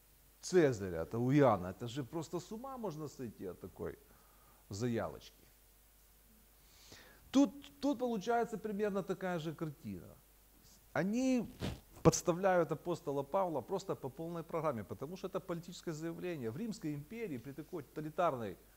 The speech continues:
системе и культа императорам, немножко поговорим, э, в Риме и в Фессалониках, сказать, что люди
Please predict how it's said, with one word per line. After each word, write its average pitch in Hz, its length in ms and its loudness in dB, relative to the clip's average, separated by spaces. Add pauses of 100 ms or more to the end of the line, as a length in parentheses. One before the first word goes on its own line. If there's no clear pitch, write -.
(720)
системе 156 640 2
и - 20 4
культа 156 420 2
императорам, 139 720 6 (140)
немножко 107 340 -10
поговорим, 101 400 -10 (1300)
э, 98 420 -2 (300)
в 117 160 0
Риме 170 420 6
и 143 240 6
в 127 80 2 (180)
Фессалониках, 139 760 0
сказать, 170 440 0
что - 160 0
люди 175 580 0